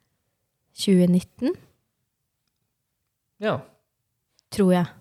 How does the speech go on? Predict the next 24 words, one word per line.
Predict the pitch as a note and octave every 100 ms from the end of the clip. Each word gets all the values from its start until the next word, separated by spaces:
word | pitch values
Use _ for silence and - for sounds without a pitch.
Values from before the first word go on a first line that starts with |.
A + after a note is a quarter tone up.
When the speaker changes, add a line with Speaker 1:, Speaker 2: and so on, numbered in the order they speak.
| - - - -
Speaker 2:
Fire | C#3+ C#3 A#2
år. | G2+
Speaker 1:
<laughs> | - - _ _
Ja. | B3 A3+ F3 - _ _ _ -
Speaker 2:
Eh, | C#3 C3 B2+ B2+ -
og | D3+ D3+ D3+ - - D#3
da | E3 C#3+
er | A2+
jo | B2+ A#2
selvfølgelig | G#2+ A#2 A#2 G#2+
oppfølgingsspørsmålet | A#2 - - G#2 G2 G2+ - - A2+ - G#2 F#2+
der. | F#2+ - - _ _ _ _ _ _ _ - _ _ _ _ _ - - _ _ _ _ _ _ _ _ _ _ _ _ _ _ _ _ _ _ _
Hvor | - C#3+
godt | D#3 -
har | A2
du |
klart | - A2+ -
deg | F#2+
i | -
sporten? | G2+ - D3 - - D4 - - - - -
Speaker 1:
<laughs> | - - - A4 - - - G#3 G3
Speaker 2:
Hva | G3
har |
du | F3